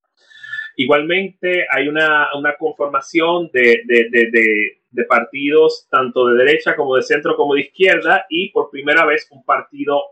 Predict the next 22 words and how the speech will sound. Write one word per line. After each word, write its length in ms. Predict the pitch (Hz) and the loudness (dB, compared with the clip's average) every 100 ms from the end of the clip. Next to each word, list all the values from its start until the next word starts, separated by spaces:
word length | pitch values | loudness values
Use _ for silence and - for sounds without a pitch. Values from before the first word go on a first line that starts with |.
| _ | _
árabe, 600 | 131 131 120 120 143 - _ _ _ _ | -2 0 0 -2 -6 -12 _ _ _ _
un 100 | 120 | -6
partido 400 | 131 139 143 135 | -6 -4 -4 -2
islamista, 800 | 127 - 127 160 156 _ - - _ _ _ | -4 -4 -2 0 -2 _ -14 -14 _ _ _
que, 380 | - 143 160 175 | 0 2 2 2
a-, 400 | - 127 123 120 | 0 2 2 0
acordó 400 | 120 123 120 139 | -2 -2 -4 -4
ser 220 | 147 151 - | -4 -6 -2
parte 540 | - 160 - 151 143 120 | 0 0 0 -2 -2 -2
de 260 | 127 123 - | 0 0 0
la 220 | - - | -2 0
coalición 800 | 147 165 170 165 156 170 180 170 | -2 -2 -4 -2 -2 -2 -4 -10
en 220 | 127 120 | -8 -4
or-, 260 | 120 123 - - | -2 -4 -8 -2
para 280 | 123 123 - | 0 2 0
poder 580 | 127 131 151 120 101 - - | 0 2 2 0 -2 -10 -4
tener 480 | 123 135 113 - _ _ _ | -2 0 0 -2 _ _ _
suficientes 800 | - 127 123 - 160 156 180 - | -10 -8 -8 0 0 0 -4 -2
votos 500 | 160 151 147 170 - | 0 0 -2 -8 -10
y 120 | 143 131 | -12 -8
votar 360 | 131 135 139 | -4 -2 -2
entonces, 500 | 147 165 165 160 160 | -2 -4 -4 -4 -6